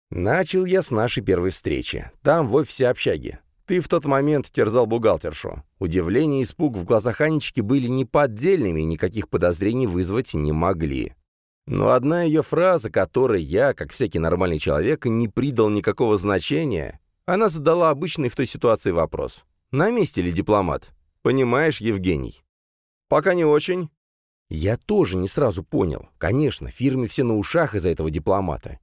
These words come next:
Ничего удивительного. Только не из-за дипломата, из-за контракта. Врубился? Погоди. Верно, старый. Она спросила про дипломата, не про контракт.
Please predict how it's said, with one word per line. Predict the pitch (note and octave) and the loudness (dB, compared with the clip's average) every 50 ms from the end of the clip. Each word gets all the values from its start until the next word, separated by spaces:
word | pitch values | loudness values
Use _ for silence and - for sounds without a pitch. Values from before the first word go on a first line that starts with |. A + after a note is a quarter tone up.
| _ _ | _ _
Ничего | D2+ C#2 - - D2 C#2 C#2+ | -6 -4 -2 -2 -2 0 0
удивительного. | D#2+ D#2 E2+ - F#3 - - - C#2+ C2 G#1+ G1+ - - _ _ _ _ | -2 0 -2 -2 -2 -4 -4 -4 -4 -4 -6 -8 -10 -14 _ _ _ _
Только | - F#2+ F#2+ F2 - - F#2+ | 2 2 2 2 0 -2 -2
не | F#2+ G2 G2+ | 0 0 -2
из-за | G2 E2+ G2 F#2 | -2 -2 -4 -4
дипломата, | E2 G2 - G#2 F#2+ G2+ A#2 A#2+ A2 F#2+ - - - - _ _ _ _ _ | -4 -2 0 2 2 2 2 0 -2 -2 -4 -8 -14 -14 _ _ _ _ _
из-за | A#2 F#2+ E2+ G2+ A2 | -6 -2 -2 -2 -2
контракта. | - C3 B2 A#2+ - - - D#2+ - - - - - - - _ _ _ _ _ | 0 0 -2 0 0 0 0 0 -2 -6 -12 -12 -12 -12 -14 _ _ _ _ _
Врубился? | - - F2 C#3+ C#3+ D3+ C#3+ A2 G#2+ A#2 C#3 D#3+ E3+ D3+ - - - - - - _ _ _ _ _ _ _ _ _ | -4 0 2 4 4 4 2 2 2 2 2 2 0 -2 -2 -2 -2 -2 -2 -10 _ _ _ _ _ _ _ _ _
Погоди. | - F#3 F3 A#3+ A#3 F3 C#3+ G#2 D2 A#1+ - _ _ _ _ _ _ _ _ _ _ _ _ | 0 2 4 4 2 2 -2 -6 -6 -8 -10 _ _ _ _ _ _ _ _ _ _ _ _
Верно, | - - D2 E2 F#2+ A2+ C3+ B2 A#2+ A#2 | -12 -8 -4 0 2 2 2 2 0 -2
старый. | G#2 - - - G2 F2 - - - - _ _ | -4 -4 -4 -4 -4 -4 -6 -10 -12 -20 _ _
Она | - G#2 A2 C3 | -2 0 0 0
спросила | C3 - - C#3 C3+ B2+ - - D#3 C#3+ C#3 A#2 | -2 -2 0 0 0 0 0 -2 0 0 0 0
про | _ - C3 C3+ | _ -2 -2 -2
дипломата, | A2+ A2 B2+ - - C3 B2+ B2 B2 C3+ C#3+ D#3 D#3 C#3+ - B2+ | 0 -2 -4 0 2 2 2 4 2 2 2 2 2 2 0 0
не | A2+ A2 | -2 0
про | G2 - A2 - | 0 0 0 0
контракт. | - A2+ A2 G2+ - G#2 F#2 D#2+ C#2 - - - - | 0 -2 -2 0 0 0 0 0 -2 -8 -12 -20 -20